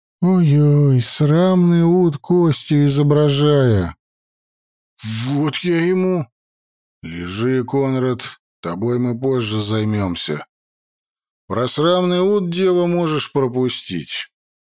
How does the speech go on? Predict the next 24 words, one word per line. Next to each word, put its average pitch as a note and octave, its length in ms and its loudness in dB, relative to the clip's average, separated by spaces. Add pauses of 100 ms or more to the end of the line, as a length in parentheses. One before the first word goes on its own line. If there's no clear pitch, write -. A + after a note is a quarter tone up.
(200)
И A2+ 120 2
вот C3 320 0
ее C#3 560 2
ногую B2+ 840 2
привязали G3 800 2
к D3+ 100 0
этой C#3 300 2
раме, E3 520 4
и D3 40 4
Лич D#3+ 500 2
кистью E3 460 2
на C#3+ 140 4
ней E3+ 260 4
руны D#3+ 460 4
какие-то A#2+ 540 0
рисовал A#2+ 720 2 (680)
и G#2 120 0
дымом G#2+ 480 2
обкуривал. F2+ 840 -2 (540)
И C3 100 2
снадобьями G3+ 880 4
умощал F3 760 2
дюже C#3 380 2
вонючими, B2+ 840 2